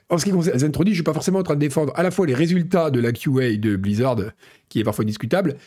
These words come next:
ni la façon dont la Q A était traitée chez Blizzard, euh, parce que là, il y a eu suffisamment d'histoires d'horreur pour savoir que c'était pas marrant.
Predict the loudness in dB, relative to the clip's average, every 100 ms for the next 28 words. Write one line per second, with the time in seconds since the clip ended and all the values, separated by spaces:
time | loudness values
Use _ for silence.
0 | _ -2 2 0 0 -2 0 0 0 -2
1 | -2 -2 0 -2 -2 -4 -2 -2 0 -2
2 | -2 -2 0 0 0 -4 _ -20 _ _
3 | 0 0 0 -2 0 0 0 0 -2 -2
4 | -2 -2 0 -2 -2 0 0 0 -2 -4
5 | -4 -4 -4 -6 -2 0 0 -2